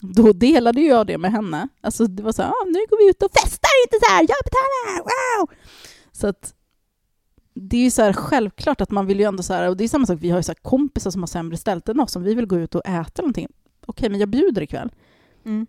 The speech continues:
Speaker 1: För
Speaker 2: Ja, men
Speaker 1: att
Speaker 2: jag, du, du har ju bjudit mig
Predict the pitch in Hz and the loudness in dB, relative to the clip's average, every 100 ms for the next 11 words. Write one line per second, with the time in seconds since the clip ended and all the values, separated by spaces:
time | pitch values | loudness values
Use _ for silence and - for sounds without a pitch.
0 | _ 254 262 262 269 247 240 233 _ - | _ -2 0 2 2 0 -2 -6 _ -8
1 | 220 262 254 208 247 285 202 190 190 233 | -2 -2 -2 -2 -2 -2 -4 -8 -8 -8
2 | 202 | -8